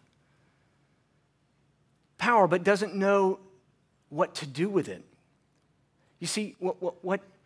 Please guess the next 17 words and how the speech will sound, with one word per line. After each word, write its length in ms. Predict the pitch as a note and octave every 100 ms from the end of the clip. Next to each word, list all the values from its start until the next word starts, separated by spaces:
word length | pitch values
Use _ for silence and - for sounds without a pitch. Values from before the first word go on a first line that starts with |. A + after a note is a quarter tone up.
| _ -
what 200 | E3+ -
Paul 340 | - G3+ C4
is 100 | A3+
describing 680 | - C#3+ - D#3+ D#3+ E3 D3
here 400 | A2 A#2 A2+ A2+ - - - _ -
is 200 | E3+ D#3
an 80 | D#3+
affront 640 | D3+ - F3 G3 F3+ - - -
to 200 | D#3 C#3+
our 120 | C#3
modern 540 | C3 C#3 C#3+ D3 D#3 D#3
ears. 640 | D3 B2+ G#2+ F#2+ - - _ _ _ _ _ _ _ _ _ _ _ _ _ _ _ _ _ _ _
What 140 | D#3+ G3
he's 200 | A#3 A#3
describing 640 | F#3+ - F3 E3+ F3+ E3+
here 340 | C3+ B2+ B2 B2
is, 280 | D3 D3 C#3+